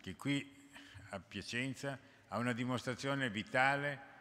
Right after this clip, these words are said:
importante, grazie al vostro impegno quotidiano. So che in ossequio alle tradizioni della vostra terra voi non mollerete mai, non mollate e non mollerete mai,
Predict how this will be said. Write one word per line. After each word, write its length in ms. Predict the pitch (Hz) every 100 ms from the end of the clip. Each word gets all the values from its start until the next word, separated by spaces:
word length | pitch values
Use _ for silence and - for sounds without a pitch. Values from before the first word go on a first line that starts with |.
| - -
importante, 920 | 101 110 98 127 131 143 - 147 -
grazie 440 | - 113 120 - 123
al 100 | 110
vostro 340 | 113 123 123
impegno 400 | 113 117 120 117
quotidiano. 880 | 104 98 107 95 80 82 80 - - - - - - - - -
So 280 | - 147 143
che 280 | 143 123 98 -
in 180 | 110 110
ossequio 480 | 107 - 139 117 127
alle 120 | 117
tradizioni 540 | 113 113 110 120 127
della 140 | 123 117
vostra 320 | 117 - 113
terra 420 | - 131 127 120 - - - - - -
voi 340 | 98 127 127
non 140 | 117 113
mollerete 640 | 110 113 113 113 110 110
mai, 360 | 113 131 135
non 200 | 113 113
mollate 640 | 117 117 123 151 143 147 135
e 100 | 110
non 200 | 113 117
mollerete 540 | 117 113 113 120 -
mai, 400 | 110 104 92 85